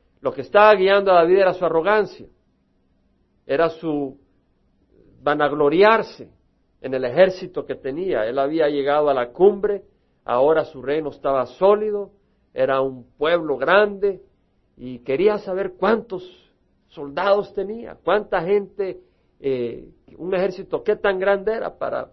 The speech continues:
ya ir planeando cuando su hijo tomara el reino, eh, tal vez establecer una estrategia o lo que fuera, pero el Señor había dicho de que no confiara en ejércitos,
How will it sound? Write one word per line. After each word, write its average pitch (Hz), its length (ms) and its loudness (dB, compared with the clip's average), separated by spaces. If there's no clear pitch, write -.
ya 214 260 4
ir 233 180 -2
planeando 202 680 0
cuando 156 320 -8
su 147 200 -10
hijo 185 420 -6
tomara 175 480 2
el 156 100 0
reino, 185 540 2
eh, 120 540 -12
tal 117 140 -6
vez 175 240 -2
establecer 139 540 -4
una 180 140 -4
estrategia 165 680 -6
o 151 60 -4
lo 143 160 -12
que 147 80 -16
fuera, 190 300 -8
pero 180 140 -12
el 160 60 -16
Señor 185 240 -12
había 190 240 -6
dicho 185 300 -8
de 160 120 -10
que 156 100 -14
no 170 140 -14
confiara 180 500 -10
en 160 100 -14
ejércitos, 156 760 -12